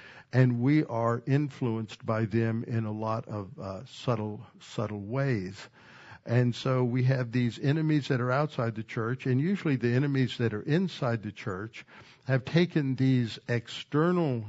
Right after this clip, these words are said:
ideologies and they have, uh, put them into the church in some way, shape, or form.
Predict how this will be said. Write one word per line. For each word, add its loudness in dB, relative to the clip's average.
ideologies 2
and 4
they 4
have, 2
uh, 4
put -2
them 6
into 2
the -2
church -2
in 4
some 2
way, 2
shape, -2
or -6
form. -2